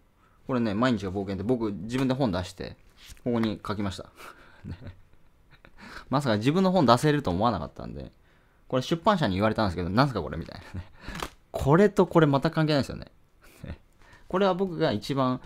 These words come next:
本当に勉強嫌いで、あの、まあ、このYouTubeの下にもちょっと入れておきますけど、あの、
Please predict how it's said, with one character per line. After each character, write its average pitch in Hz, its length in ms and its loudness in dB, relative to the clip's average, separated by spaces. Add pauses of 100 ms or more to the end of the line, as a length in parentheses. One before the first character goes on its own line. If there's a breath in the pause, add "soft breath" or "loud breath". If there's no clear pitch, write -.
(180 loud breath)
本 131 160 0
当 131 100 -2
に 123 140 4
勉 127 240 2
強 135 260 0
嫌 127 200 0
い 120 160 -2
で、 139 280 0 (800 soft breath)
あ 73 220 -10
の、 62 560 -14
ま 131 120 0
あ、 - 40 -10
こ 156 80 2
の 160 80 6
YouTube 170 280 2
の 98 160 -2
下 90 160 -8
に 82 60 -4
も 69 120 -8
ち - 80 -12
ょ - 20 -8
っ - 20 -8
と 82 60 -10
入 85 100 -4
れ 92 60 -4
て 101 80 -4
お 95 60 -4
き 98 100 -6
ま 101 120 0
す - 120 -12
け 78 100 -6
ど、 82 280 -6 (760 soft breath)
あ 87 240 -12
の、 69 80 -12